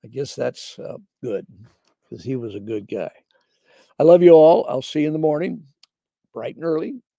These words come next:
and we thank you for your support on all the levels of support you give me. The encouragements, the sharing, the, uh, uh, subscribing and, and liking and all those good things. And the,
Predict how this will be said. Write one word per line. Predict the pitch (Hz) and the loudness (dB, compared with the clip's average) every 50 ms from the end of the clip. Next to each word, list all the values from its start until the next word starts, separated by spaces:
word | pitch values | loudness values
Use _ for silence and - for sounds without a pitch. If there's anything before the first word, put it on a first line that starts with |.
| _ - | _ -18
and | 127 110 104 120 123 | -18 -18 -18 -18 -18
we | 117 98 | -18 -18
thank | - _ - 151 139 127 - _ | -14 _ -10 -10 -10 -10 -12 _
you | 156 139 | -12 -12
for | 123 - - 139 | -12 -12 -12 -12
your | 127 120 131 127 | -10 -10 -10 -10
support | - - 123 - - 151 151 - - - | -10 -12 -12 -6 -4 -4 -2 -2 -4 -8
on | - 127 120 123 - _ | -12 -12 -12 -12 -14 _
all | - - - 135 - 220 226 | -10 -8 -6 -6 -6 -6 -8
the | 185 | -8
levels | 180 170 156 - - - - 165 160 151 - - | -10 -10 -10 -10 -12 -12 -10 -12 -14 -14 -16 -18
of | 131 - - | -18 -18 -18
support | - 165 - - 143 147 135 110 - | -18 -18 -16 -10 -8 -8 -8 -8 -12
you | 131 127 | -16 -16
give | 113 117 107 92 85 85 | -14 -14 -14 -14 -16 -20
me. | - - - _ _ _ _ _ _ _ _ _ _ _ _ _ _ _ | -20 -20 -20 _ _ _ _ _ _ _ _ _ _ _ _ _ _ _
The | 123 110 - _ | -20 -20 -20 _
encouragements, | 127 101 101 98 - - - 185 180 180 180 160 147 165 175 175 247 - - - - - - _ _ | -20 -20 -20 -20 -12 -6 -4 -2 0 0 -2 -4 -6 -10 -12 -12 -12 -16 -18 -20 -20 -20 -20 _ _
the | - - | -20 -20
sharing, | - - - - 165 160 160 156 151 147 156 151 143 120 113 _ _ _ _ _ _ _ _ _ _ _ 131 | -20 -14 -8 -4 -2 -2 0 0 -2 -4 -6 -8 -12 -18 -20 _ _ _ _ _ _ _ _ _ _ _ -18
the, | 120 117 107 107 110 113 | -16 -16 -14 -12 -12 -12
uh, | 107 104 107 110 131 - - - _ _ - - _ _ _ _ _ _ _ _ _ _ _ _ _ - | -12 -12 -12 -14 -16 -18 -20 -20 _ _ -20 -20 _ _ _ _ _ _ _ _ _ _ _ _ _ -20
uh, | 127 - - - - | -20 -20 -20 -20 -20
subscribing | - - 151 143 - - - 143 151 156 156 147 147 147 143 143 135 | -20 -18 -18 -18 -14 -10 -6 -2 0 0 0 -2 -4 -8 -10 -10 -12
and, | 127 117 113 120 - | -12 -14 -18 -20 -18
and | - 123 113 101 95 95 95 98 87 78 - 87 92 | -18 -16 -16 -14 -16 -16 -16 -18 -20 -20 -20 -14 -8
liking | 135 151 156 139 - - 156 143 135 | -6 -6 -6 -6 -8 -12 -14 -14 -14
and | 127 123 120 | -16 -16 -14
all | 120 127 127 123 113 113 - | -10 -8 -8 -8 -8 -10 -14
those | - 104 - | -14 -16 -18
good | - 117 113 92 - | -16 -16 -16 -16 -16
things. | _ - 90 85 78 76 - - _ _ _ _ _ _ - - | _ -18 -18 -18 -18 -20 -20 -20 _ _ _ _ _ _ -20 -20
And | 113 101 113 | -18 -18 -16
the, | 113 101 95 | -16 -18 -20